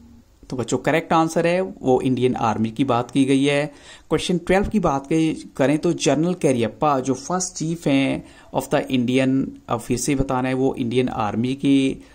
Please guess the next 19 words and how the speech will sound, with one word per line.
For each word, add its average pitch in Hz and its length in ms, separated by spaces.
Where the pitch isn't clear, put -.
अ, 131 100
चीफ 135 380
हैं 139 160
या 131 180
फिर 131 260
इंडियन 117 260
नेवी 127 380
की 147 200
या 147 80
एयरफोर्स 135 560
की 151 140
या 147 120
all 110 200
the 117 200
above, 113 280
वो 151 100
एक 160 100
कुर्गी 120 360
थे। 95 460